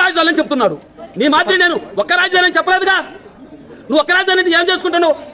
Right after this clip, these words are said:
ఫలాని జిల్లాకి ఇచ్చేసిన చెప్పను. ఏ ప్రభుత్వమైనా నువ్వు అర్హత ఉంటే నువ్వు అడుగు, ప్రజలు అడుగు, నిలదీసే. ఈ రోజు జగన్మోహన్ రెడ్డి అడుగుతున్నాడు, ప్రజలు నిలదీసి ఏమని అడుగుతున్నాడు? నా పథకాలు ఆ పార్టీలే, ఈ పార్టీలే, ఏ పార్టీ లేకుండా ఈ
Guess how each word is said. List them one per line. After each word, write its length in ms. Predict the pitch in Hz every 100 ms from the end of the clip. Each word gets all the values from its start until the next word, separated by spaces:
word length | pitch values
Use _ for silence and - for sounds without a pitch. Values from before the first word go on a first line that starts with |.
| - - -
ఫలాని 240 | 254 254 277
జిల్లాకి 220 | 370 320
ఇచ్చేసిన 280 | 330 294 294
చెప్పను. 240 | 240 254 254 - - 170
ఏ 40 | 285 330
ప్రభుత్వమైనా 480 | 302 349 359 359 339 - - - - 165
నువ్వు 120 | 190 190
అర్హత 240 | 330 381 330
ఉంటే 180 | 294 392 285
నువ్వు 140 | 202 -
అడుగు, 200 | 381 370 - - - - - - -
ప్రజలు 240 | 226 320 392
అడుగు, 120 | 381 370
నిలదీసే. 340 | 370 415 381 359 170 - - -
ఈ 20 | 202
రోజు 160 | 311 349
జగన్మోహన్ 300 | 320 370 381
రెడ్డి 120 | 381
అడుగుతున్నాడు, 380 | 359 392 392 370 320
ప్రజలు 200 | 349 370
నిలదీసి 340 | 349 370 302 196 143 - - 185
ఏమని 160 | 302 330
అడుగుతున్నాడు? 360 | 320 311 302 226 - -
నా 60 | 180
పథకాలు 360 | 190 262 320 - - - - 208
ఆ 20 | 262
పార్టీలే, 360 | 277 294 269 285 226
ఈ 20 | 254
పార్టీలే, 360 | 247 285 294 285 285 - 151 160 254
ఏ 20 | 349 339
పార్టీ 200 | 311 392 381
లేకుండా 300 | 359 339 339 - -
ఈ 40 | 185